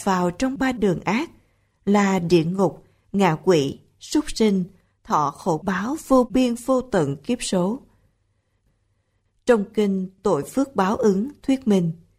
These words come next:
dâm dục với vợ con của người, sau khi xả thân bị đọa vào địa ngục. Trai thì ôm cột đồng, gái thì nằm giường sắt nóng. Từ trong địa ngục ra, thường sinh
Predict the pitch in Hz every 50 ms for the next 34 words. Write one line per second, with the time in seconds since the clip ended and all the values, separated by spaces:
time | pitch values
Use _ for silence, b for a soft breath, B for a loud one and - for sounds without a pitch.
0 | _ _ _ _ _ _ _ _ _ _ _ _ _ _ _ - 196 214 277 277
1 | 247 226 208 185 143 - - - - 185 208 214 226 294 349 339 - 208 156 139
2 | 143 - - 277 262 254 262 - - 175 151 214 214 226 214 190 175 160 160 B
3 | B B B B B B - - 262 233 220 226 - 226 214 214 208 202 208 -
4 | - 160 - 226 - - 269 254 247 233 220 208 175 180 175 175 185 165 143 143
5 | 165 170 - 196 185 180 180 175 170 - 175 156 147 175 180 180 147 - - -
6 | _ _ _ _ _ _ _ _ _ _ _ _ _ _ _ _ - 220 208 202
7 | 196 196 196 - 202 - - - 254 262 247 247 - 208 170 - - - 185 180
8 | 170 160 151 147 b b b b b b - 185 214 196 190 220 285 359 359 -
9 | 240 208 202 202 190 185 180 170 196 190 170 151 147 - - 247 240 - 214 196
10 | 185 190 233 330 - _ _ _ _ _ _ _ _ _ _ _ - 220 220 214
11 | 208 208 208 - 285 269 247 202 180 165 175 180 165 - - - - 208 202 196
12 | 190 185 185 b b b b b b b b b - 233 214 190 - - 294 285
13 | 277